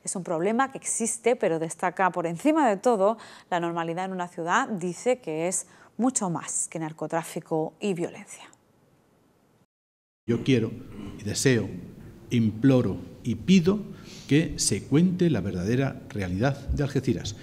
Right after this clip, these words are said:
Speaker 2: Y la verdadera realidad de Algeciras es gente,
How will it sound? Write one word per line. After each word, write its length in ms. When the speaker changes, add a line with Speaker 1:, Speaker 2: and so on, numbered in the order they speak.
Speaker 2:
Y 80
la 100
verdadera 420
realidad 420
de 100
Algeciras 540
es 200
gente, 540